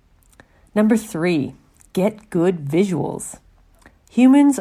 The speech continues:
are visual creatures. We respond to color, movement, and human faces. So think about how to get good images and short video clips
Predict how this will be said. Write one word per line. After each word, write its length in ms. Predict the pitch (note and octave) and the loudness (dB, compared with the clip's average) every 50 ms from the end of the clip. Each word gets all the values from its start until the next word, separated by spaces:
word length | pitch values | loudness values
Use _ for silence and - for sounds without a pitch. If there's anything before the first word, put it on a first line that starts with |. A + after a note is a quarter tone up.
| - | -4
are 140 | - E3+ F3 | -4 -2 -2
visual 480 | E3+ C#3+ C#3 F3+ G#3 F#3+ G3+ G3+ F#3 F3 | -4 -2 -2 0 0 0 0 -2 -2 -2
creatures. 760 | C#3+ - - - E3 E3 D#3+ - D#3 C#3+ - C3+ C#3 - - _ _ _ _ _ _ - | -4 -8 -12 -12 -12 -12 -12 -12 -14 -14 -14 -14 -16 -20 -20 _ _ _ _ _ _ -2
We 100 | G3+ G#3+ | 0 2
respond 640 | A3+ A#3+ C4+ C4 C4 - - - F3+ F#3 F#3 F3+ F3 | 4 4 2 2 0 -4 -6 -4 -2 0 0 -2 -2
to 160 | - - F3 | -4 -6 -8
color, 720 | D3 - - - - F#3+ F#3 F3+ F3 D#3+ D3+ C3+ B2 C3+ - - | -8 -8 -8 -4 0 0 0 2 0 0 -2 -4 -6 -8 -10 -8
movement, 640 | E3+ F3 F#3+ G3+ G#3 G3 E3+ E3 D3+ C#3 C3+ C#3 C3+ | -4 -2 0 0 0 -2 -2 -4 -6 -8 -8 -10 -10
and 160 | C#3 C#3+ C#3+ | -12 -12 -6
human 320 | D3 G3+ G#3 F#3+ E3 D#3 | -4 -4 -4 -4 -6 -8
faces. 680 | C#3+ - E3 D#3 D#3 E3 - - - - - - - - _ _ _ _ _ _ - - _ _ _ _ _ _ | -10 -8 -6 -6 -6 -8 -8 -12 -14 -14 -14 -16 -18 -20 _ _ _ _ _ _ -20 -20 _ _ _ _ _ _
So 140 | - - A#3 | -8 -8 -4
think 220 | - - D#4 D#4 | -2 0 0 2
about 260 | E4+ D#4 D#4 D4+ - | 2 2 2 2 2
how 240 | - - G#3 A3 A#3 | 0 -4 -4 -2 -2
to 80 | A3+ G3+ | -2 -4
get 400 | F3 - - F#3 F3 - - - | -4 -6 -6 -6 -6 -8 -8 -4
good 260 | F3 G3+ A3+ G3+ - | -2 0 0 0 0
images 680 | G3 F3+ F3+ F3+ D#3 - F3+ F3 F3 E3+ E3 D#3 - - | -2 -2 -2 -2 -2 -2 -2 -2 -2 -4 -6 -8 -12 -12
and 160 | - D#3 D#3 | -12 -12 -12
short 300 | C#3+ - F#3 F#3 F#3 F3 | -8 -6 -4 -4 -4 -4
video 260 | - F#3+ E3+ F3 D#3+ D#3 | -4 -2 -2 -2 -2 -4
clips 480 | D3+ - - D#3 C#3 C#3+ - - - | -6 -8 -8 -8 -8 -8 -10 -16 -20